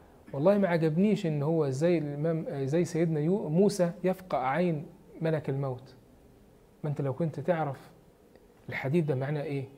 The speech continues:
وملك الموت ده كان داخل إزاي ومش عامل إزاي؟ قصة طويلة. كل حديث ليه قصة. يعني حديث النبي ما كانش قاعد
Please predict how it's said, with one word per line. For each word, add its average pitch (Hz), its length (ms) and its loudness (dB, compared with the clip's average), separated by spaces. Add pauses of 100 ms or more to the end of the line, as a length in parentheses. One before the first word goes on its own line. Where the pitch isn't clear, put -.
(680)
وملك 156 280 2
الموت 156 240 0
ده 135 200 0
كان 131 180 -2
داخل 147 280 0
إزاي 127 500 -2
ومش 131 200 -8
عامل 139 280 -4
إزاي؟ 135 280 -4
قصة 247 380 -2
طويلة. 208 360 -2 (580)
كل 277 180 4
حديث 208 300 2
ليه 196 120 0
قصة. 185 380 -6 (1400)
يعني 147 140 -2
حديث 196 300 0
النبي 190 240 4
ما 165 80 4
كانش 208 300 0
قاعد 175 360 2